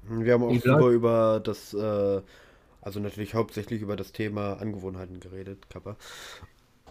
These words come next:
Speaker 2: Kappa. Was heißt denn Kappa überhaupt? Ist jetzt auch egal.
Speaker 1: Erklär ich dir nach der Aufnahme.
Speaker 2: <laughs> Erklär ich dir, mein Junge.
Speaker 1: Ah,
Speaker 2: Nein,
Speaker 1: das
Speaker 2: äh,
Speaker 1: mit dem Blümchen, Blümchen erklär ich dir schon.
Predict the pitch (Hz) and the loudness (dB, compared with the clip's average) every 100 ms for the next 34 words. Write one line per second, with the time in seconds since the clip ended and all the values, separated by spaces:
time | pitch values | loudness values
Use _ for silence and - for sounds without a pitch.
0 | - - 101 92 98 - - - _ _ | -12 -4 -2 -2 -6 -8 -20 -20 _ _
1 | _ - - - - 113 - 110 - - | _ -20 -20 -20 -10 -8 -6 -6 -6 -6
2 | 98 98 98 98 - - 98 - 104 - | -6 -4 -6 -6 -10 -8 -8 -6 -6 -6
3 | 85 107 117 - - 160 165 - 123 131 | -6 -6 -6 -10 -6 -4 -2 2 2 6
4 | 127 117 113 107 101 - 90 90 92 92 | 6 6 2 0 -2 -6 -10 -10 -8 -4
5 | 110 - - - - - - - - 156 | -2 -2 -4 -4 -4 -2 -2 -2 2 6
6 | 143 123 127 117 127 117 107 98 98 95 | 8 6 4 2 -2 -4 2 2 0 -2
7 | 95 92 92 92 92 - - - - - | -4 -4 -6 -6 -8 -14 -20 -20 -20 -18
8 | - - 135 117 104 98 165 - 110 107 | -18 -8 -4 -2 0 2 2 0 -2 2
9 | 113 113 110 113 101 101 95 98 95 90 | 4 4 6 4 4 -2 -2 -2 -4 -4
10 | 87 - 85 85 73 - 82 | -8 -10 -10 -10 -14 -16 -16